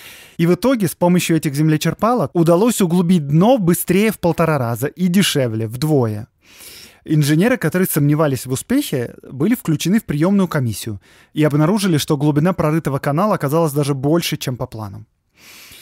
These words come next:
Отдельно мне в этой истории нравится то, что после окончания работ Зенгер сделал Шаховскому подарок. Маленький серебряный значок с землечерпалкой. Причем серебряным он был, потому что Зенгер знал характер Шаховского.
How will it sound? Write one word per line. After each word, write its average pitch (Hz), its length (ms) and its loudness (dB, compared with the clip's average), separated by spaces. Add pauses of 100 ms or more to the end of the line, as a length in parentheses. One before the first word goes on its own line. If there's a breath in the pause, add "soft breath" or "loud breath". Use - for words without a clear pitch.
(360 loud breath)
Отдельно 170 480 0
мне 156 260 2
в 151 60 0
этой 143 180 -2
истории 240 280 -2
нравится 143 440 0
то, 240 260 -2
что 143 280 -4
после 190 400 0
окончания 147 520 -2
работ 131 440 -4 (100)
Зенгер 151 640 -2 (260 soft breath)
сделал 151 400 0
Шаховскому 151 680 -2
подарок. - 760 -4 (540 soft breath)
Маленький 175 480 0
серебряный 147 560 0
значок 120 520 -4
с 135 60 -14
землечерпалкой. 131 1040 -4 (300 soft breath)
Причем 165 280 0
серебряным 151 800 0
он 147 160 0
был, 170 140 2
потому 156 300 -2
что - 140 -6
Зенгер 156 440 0
знал 147 320 0
характер 156 480 -2
Шаховского. 117 760 -10